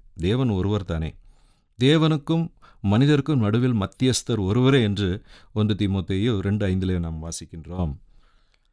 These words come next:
தேவன் மாம்சத்திலே வெளிப்பட்டார் என்று ஒன்று தீமோத்தேயு மூன்று பதினாறிலே வாசிக்கிறோம். யார் அவர்? ஆண்டவர் இயேசு. ஒரே தேவன் இருக்கும்போது, அவர் ஆவியாக இருக்கும்போது சிலை வழிபாடு அவசியம்தானா?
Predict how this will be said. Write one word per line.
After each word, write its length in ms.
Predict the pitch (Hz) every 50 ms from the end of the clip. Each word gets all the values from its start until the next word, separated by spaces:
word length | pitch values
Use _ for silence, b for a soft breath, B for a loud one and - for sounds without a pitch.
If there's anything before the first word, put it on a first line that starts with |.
| _ _ _ _ _ _ _ -
தேவன் 460 | 98 123 135 170 175 151 120 101 104 135 160 -
மாம்சத்திலே 640 | 110 101 107 131 143 135 - 147 - - 135 127 120
வெளிப்பட்டார் 560 | 98 98 107 139 139 139 135 113 - 117 110
என்று 280 | 107 101 98 107 123 123
ஒன்று 220 | 107 104 104 120
தீமோத்தேயு 540 | 107 110 107 101 107 107 101 104 98 104 120
மூன்று 340 | 120 101 104 123 123 113 113
பதினாறிலே 540 | - 98 92 107 113 117 117 110 113 107 101
வாசிக்கிறோம். 600 | 90 87 87 - - 85 - - 90 80 76 82
யார் 220 | 90 95 104 117
அவர்? 340 | 113 104 113 127 151 147 -
ஆண்டவர் 440 | - 82 85 82 78 80 80 80 73
இயேசு. 460 | 73 73 - - - 76 71 69 62 - _ _ _ _ _ _ _ _ _ _ _
ஒரே 360 | - 135 156 180 202 226 220
தேவன் 320 | 175 156 160 175 175 170 143
இருக்கும்போது, 520 | 131 131 135 - - 110 98 95 120 180
அவர் 200 | 185 151 135 127
ஆவியாக 460 | 113 107 117 151 156 151 151 147 131
இருக்கும்போது 560 | 127 120 110 117 110 - 110 98 98 101 147 151
சிலை 220 | - 113 110 120
வழிபாடு 440 | 127 117 107 101 92 95 92 90 120 101
அவசியம்தானா? 800 | - 87 85 87 - - 87 87 85 78 76 73 73 80 78